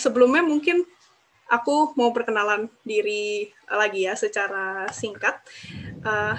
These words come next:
halo semuanya, nice to meet you. Aku, eh, biasa dipanggil Didip. Sekarang aku ketua aesek, bisa dibilang.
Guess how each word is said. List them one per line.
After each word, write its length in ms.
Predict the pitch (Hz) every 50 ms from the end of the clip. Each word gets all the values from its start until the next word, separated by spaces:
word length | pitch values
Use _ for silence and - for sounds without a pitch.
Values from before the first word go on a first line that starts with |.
| - 285
halo 320 | 285 294 262 262 269 269
semuanya, 640 | 269 262 233 214 214 220 214 208 208 208 208 208 202
nice 320 | 202 220 226 - - -
to 160 | - 214 214
meet 200 | 226 269 277 - -
you. 440 | 247 247 247 240 247 247 247 247 233 -
Aku, 560 | - 196 196 - 240 240 247 254 254 254 247
eh, 360 | 233 - 208 208 202 196 190 185
biasa 320 | 185 190 170 - - 208
dipanggil 480 | - 202 208 196 190 185 202 196 196 202 190 196
Didip. 400 | 220 185 - - - 339 - _ - - - - - - - -
Sekarang 400 | - - 233 220 220 214 202 202
aku 400 | 202 - 214 214 220 214 214 214 _ _ -
ketua 720 | - 208 - - 208 196 196 196 190 185 180 180 185 208 - - - - -
aesek, 400 | 202 - - - 233 240 - _
bisa 240 | - 226 - 233 196
dibilang. 400 | 190 180 165 - - - 214